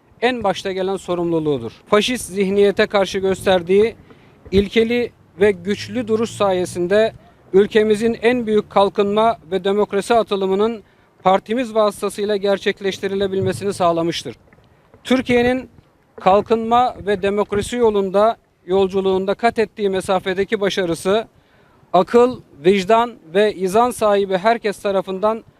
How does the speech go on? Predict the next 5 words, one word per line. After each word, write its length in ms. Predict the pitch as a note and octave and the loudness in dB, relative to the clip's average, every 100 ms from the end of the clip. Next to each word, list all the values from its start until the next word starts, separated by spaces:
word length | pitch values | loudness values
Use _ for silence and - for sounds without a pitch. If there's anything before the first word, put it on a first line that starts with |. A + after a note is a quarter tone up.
| _ _ _ _ _ | _ _ _ _ _
takdirle 600 | G3 F#3 A#3 A3 G#3+ A3 - _ - | 0 0 -2 -2 0 0 -4 _ -2
teslim 320 | F#3+ - F#3+ | -2 -2 -4
edilmektedir. 840 | F3 F3 E3 - D#3 C3 A2+ - _ _ _ _ _ _ G#3+ | -2 -2 -4 -2 -4 -4 -10 -14 _ _ _ _ _ _ -2
Bu 80 | C#4+ | 2
sayede 640 | A#3+ A#3 A3+ G#3+ A#3 | 4 4 4 4 2